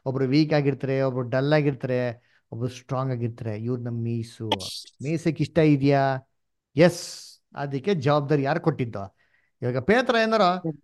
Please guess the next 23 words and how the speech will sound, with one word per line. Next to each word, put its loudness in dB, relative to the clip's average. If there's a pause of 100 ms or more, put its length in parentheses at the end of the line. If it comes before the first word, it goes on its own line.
(140)
"ಇಲ್ಲ 0
ಸ್ವಾಮಿ, 0
ನನ್ -6
ಕೈಲಿ -2
ಆಗಲ್ಲ -2
ಸ್ವಾಮಿ -6
ಮೇಯ್ಸೋದಕ್ಕೆ, -4
ನಾನ್ 0
ಮೀನೇ 4
ಹಿಡಿತೀನಿ" -2
ಅಂದ್ರೆ -6
ಏನ್ -2
ಮಾಡಿದ್ರು 0
ಯೇಸು -4
ಕ್ರಿಸ್ತು? -10
ಯೇಸು -4
ಕ್ರಿಸ್ತು -4
ಬಲವಂತನೇ -2
ಮಾಡ್ತಾರಲ್ಲ, -8
"ಬಿಡಪ್ಪ -2
ಕದ, -6
no -4
problem." 0